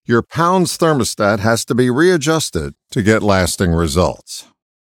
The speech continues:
I offer a free weight loss seminar on both my podcasting and YouTube channels. It works with the part of you that makes changes from the inside out versus dieting, which works from the outside in.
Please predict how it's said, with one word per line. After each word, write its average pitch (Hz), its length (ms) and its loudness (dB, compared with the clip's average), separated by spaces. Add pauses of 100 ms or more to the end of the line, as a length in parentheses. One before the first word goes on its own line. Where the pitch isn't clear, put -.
(320)
I 143 140 -2
offer 147 400 0
a 87 40 2
free 175 220 2
weight 135 260 2
loss 101 240 2
seminar 85 540 0
on 78 140 -2
both 98 260 -2
my 87 140 -2
podcasting 110 840 -2
and 90 140 0
YouTube 95 480 0
channels. 71 560 -4 (460)
It 160 120 2
works 196 300 0
with 170 80 -4
the 135 80 0
part 147 320 0
of 123 100 -4
you 147 180 0
that 135 180 -2
makes 135 220 -2
changes 104 540 0
from 101 220 -2
the 95 180 0
inside 131 640 0
out 113 320 -2 (340)
versus 143 360 0
dieting, 80 640 0
which 82 320 -6
works 92 300 -6
from 87 220 -2
the 80 120 0
outside 80 500 -2
in. 90 320 -2